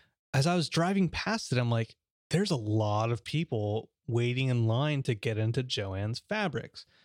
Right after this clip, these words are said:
And I still didn't get any, I didn't, still didn't have an email. I, I parked. I talked to my mom on the phone for a little bit, and, and we're like,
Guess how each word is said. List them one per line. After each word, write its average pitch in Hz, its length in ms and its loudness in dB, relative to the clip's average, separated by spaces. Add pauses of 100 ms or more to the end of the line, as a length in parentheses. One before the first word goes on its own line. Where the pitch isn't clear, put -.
(240)
And 143 80 2
I 156 60 4
still 240 220 4
didn't 214 140 2
get 196 140 4
any, 180 240 2
I 160 60 4
didn't, 190 200 4
still - 320 -2
didn't 185 100 2
have 165 80 2
an 147 60 2
email. 135 440 2 (560)
I, 233 140 -2 (180)
I 180 140 2
parked. 139 540 0
I 127 180 2
talked 135 300 0
to 143 60 2
my 135 100 4
mom 120 240 2
on 123 80 4
the 127 40 4
phone 113 360 2
for 120 80 0
a 113 40 2
little 110 200 2
bit, 120 360 0
and, 117 300 0 (320)
and 117 160 2
we're 117 60 4
like, 117 260 0